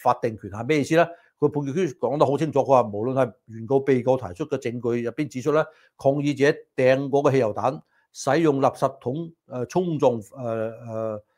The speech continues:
呢個執法人員嘅車輛，並且破壞財物呢，導致咗聯邦法官，呃，或者官員執法困難。因此，噉呢個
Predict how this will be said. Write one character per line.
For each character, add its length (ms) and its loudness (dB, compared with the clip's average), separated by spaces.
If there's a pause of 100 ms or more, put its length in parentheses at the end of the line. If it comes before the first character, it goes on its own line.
(140)
呢 140 0
個 120 4
執 20 0
法 200 2 (340)
人 300 -8
員 120 -8
嘅 60 0
車 220 4
輛， 160 4
並 180 -4
且 80 0
破 220 -2
壞 200 2
財 140 -10
物 180 -4
呢， 80 4 (460)
導 220 6
致 200 -6
咗 220 4
聯 180 -6
邦 160 0
法 140 4
官， 340 -4 (640)
呃， 180 -2
或 80 2
者 140 2
官 240 0
員 320 -8
執 80 2
法 240 2
困 180 0
難。 180 -12
因 340 2
此， 200 -6 (680)
噉 320 -6
呢 120 0
個 300 2